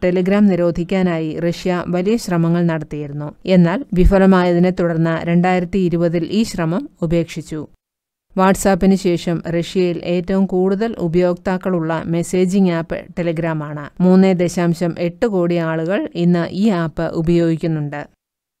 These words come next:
റഷ്യൻ യുദ്ധം തുടങ്ങിയ ശേഷം വാർത്തകൾ പ്രചരിക്കുന്നതിൽ Telegram-ന് ഒരു നിർണായക പങ്കുണ്ടെന്നാണ് രാജ്യാന്തര വിദഗ്ധർ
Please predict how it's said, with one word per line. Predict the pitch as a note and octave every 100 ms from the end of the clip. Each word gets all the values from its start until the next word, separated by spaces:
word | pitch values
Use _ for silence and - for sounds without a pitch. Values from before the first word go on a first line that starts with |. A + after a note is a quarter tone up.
| _ -
റഷ്യൻ | G#3 - B3+ A#3
യുദ്ധം | G3 F#3 F#3+
തുടങ്ങിയ | F#3+ F3+ F3+
ശേഷം | F#3+ F3+ E3 F3 D3+ D#3+
വാർത്തകൾ | E3+ F3 F3 F#3+
പ്രചരിക്കുന്നതിൽ | G3+ F#3 E3+ E3+ E3+ F3 E3 E3+ D3
Telegram-ന് | F3 E3+ E3+ F#3 F3+ E3+
ഒരു | E3 - G3
നിർണായക | G#3+ F3 E3 F#3 F#3+ G3
പങ്കുണ്ടെന്നാണ് | G#3 E3 E3+ E3+ D#3 D#3+ D#3+ D3+ G3+ E4+ F3
രാജ്യാന്തര | F3 E3+ E3 F#3 F3+ F#3+
വിദഗ്ധർ | E3+ D#3 D#3+ - D#3